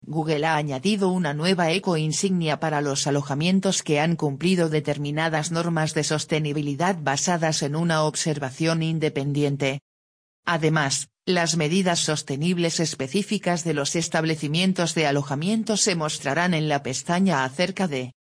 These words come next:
Google está trabajando con hoteles, albergues y otros establecimientos de todo el mundo para publicar la información más reciente y relevante. Además de estas ecoinsignias,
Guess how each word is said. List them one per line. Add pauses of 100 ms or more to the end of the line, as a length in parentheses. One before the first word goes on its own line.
(240)
Google
está
trabajando
con
hoteles, (120)
albergues
y
otros
establecimientos
de
todo
el
mundo
para
publicar
la
información
más
reciente
y
relevante. (720)
Además
de
estas
ecoinsignias,